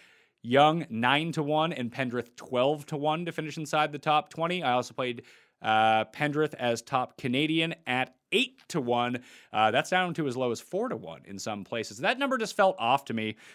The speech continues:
because the way that you have to look at it is Connors, and when I bet it, uh, at the eight to one, I think on that site that I used to bet it at the eight to one, it's down to five fifty now, so the odds have adjusted. But the way that it was spelled out, Corey Connors was a minus five, one fifty-five favorite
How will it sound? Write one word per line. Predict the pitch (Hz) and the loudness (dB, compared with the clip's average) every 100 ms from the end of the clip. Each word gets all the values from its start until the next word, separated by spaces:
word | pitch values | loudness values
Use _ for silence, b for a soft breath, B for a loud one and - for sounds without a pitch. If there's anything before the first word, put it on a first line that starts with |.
| _ | _
because | 202 180 | 0 2
the | |
way | 226 | 4
that | 262 | 4
you | 233 | 4
have | 220 | 4
to | 165 | 4
look | 131 151 | 2 2
at | 131 117 | 2 2
it | 117 117 _ | 0 -4 _
is | 131 117 | -4 -4
Connors, | - 156 180 208 202 175 | -4 0 0 0 -2 -2
and | 139 135 131 | 0 0 0
when | 131 | 2
I | 147 160 | 6 6
bet | 135 107 | 4 0
it, | 104 131 _ b b | -2 -8 _ b b
uh, | - 120 110 | 4 6 6
at | 123 123 | 4 2
the | 117 | 0
eight | 120 120 | -2 -2
to | |
one, | 101 95 95 | -4 -6 -4
I | 113 | -4
think | 139 | -2
on | 123 120 | 0 0
that | 113 | -2
site | - 110 104 | -2 -4 -4
that | 107 | -4
I | 104 | -4
used | 104 104 | -6 -10
to | - | -6
bet | 107 104 | -6 -6
it | |
at | 98 | -8
the | 101 | -8
eight | 101 | -10
to | 107 | -10
one, | 98 98 | -12 -12
it's | 92 | -10
down | 107 104 | -8 -8
to | 98 | -8
five | - 101 92 | -6 -6 -6
fifty | - 120 107 | -4 -4 -4
now, | 101 95 | -8 -10
so | 95 | -8
the | 117 | -8
odds | 110 107 98 | -4 -6 -6
have | 107 101 | -8 -8
adjusted. | 95 117 120 101 92 B B - | -8 -6 -6 -8 -16 B B -8
But | |
the | 120 | 0
way | 190 285 | 2 4
that | 220 | 2
it | |
was | 143 | 0
spelled | - 143 127 | 4 4 6
out, | 190 139 - | 6 6 2
Corey | 214 254 | 0 0
Connors | 165 196 196 120 | 2 2 2 -2
was | 120 | -6
a | |
minus | 104 104 120 220 294 - | -8 -4 -2 0 -2 -8
five, | - 139 156 170 | -2 2 2 0
one | - 123 196 233 | -4 -2 0 0
fifty-five | 208 202 202 - 170 147 | -2 -4 -4 0 0 0
favorite | - - 165 156 110 107 | -8 -6 0 0 0 -6